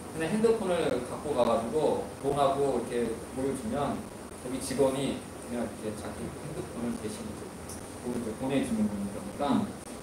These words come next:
글을 몰라도 얼마든지 쓸 수가 있고요. 음. 근데 지금 케냐의 모바일 그 보유율이 팔십 퍼센트 정도 지금 되는 걸로 나왔습니다.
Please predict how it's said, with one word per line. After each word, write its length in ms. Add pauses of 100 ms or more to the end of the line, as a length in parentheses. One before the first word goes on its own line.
(300)
글을 240
몰라도 580
얼마든지 320
쓸 140 (200)
수가 160
있고요. 280 (340)
음. 140 (880)
근데 160
지금 600 (1000)
케냐의 760 (680)
모바일 1080
그 340 (160)
보유율이 1600 (920)
팔십 240 (300)
퍼센트 360
정도 540
지금 240
되는 180
걸로 140
나왔습니다. 580